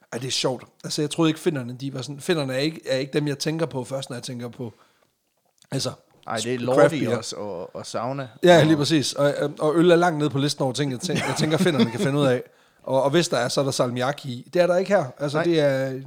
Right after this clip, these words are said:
Speaker 1: sådan straight up klassisk barley wine i den forstand, at du har enormt meget mundfylde. Du har
Speaker 2: Ja.
Speaker 1: noget sådan lakridsede noter.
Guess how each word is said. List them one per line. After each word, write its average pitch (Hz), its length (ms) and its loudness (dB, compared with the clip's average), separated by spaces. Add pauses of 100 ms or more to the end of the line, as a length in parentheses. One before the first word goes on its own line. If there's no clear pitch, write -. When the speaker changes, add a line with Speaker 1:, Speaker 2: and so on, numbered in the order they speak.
Speaker 1:
sådan 160 180 -6
straight 185 340 2
up 160 180 0
klassisk 165 540 -6 (100)
barley 156 220 2
wine 135 240 -2
i - 20 -10
den 139 140 -6
forstand, 135 280 -4
at 113 100 -14
du 135 60 -6
har 143 240 -4 (540)
enormt 180 220 2
meget 156 140 2
mundfylde. 151 420 0
Du - 140 -6
har 135 280 2
Speaker 2:
Ja. 135 60 -6
Speaker 1:
noget 135 320 -4
sådan 135 180 -6
lakridsede 143 580 -2
noter. 151 360 0